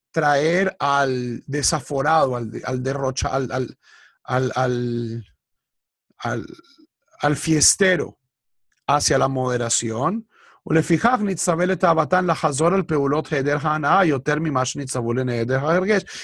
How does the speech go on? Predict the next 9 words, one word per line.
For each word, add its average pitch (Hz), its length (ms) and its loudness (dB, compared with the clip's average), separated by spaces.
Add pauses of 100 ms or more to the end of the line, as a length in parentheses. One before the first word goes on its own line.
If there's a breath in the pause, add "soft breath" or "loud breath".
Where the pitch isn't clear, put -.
Y 180 100 4
por 151 160 4
lo 139 120 4
tanto 185 380 2
vamos 180 460 0 (280 loud breath)
a 156 180 2
tratar, 175 680 2 (400)
eh, 135 380 -2
eh, 127 200 -4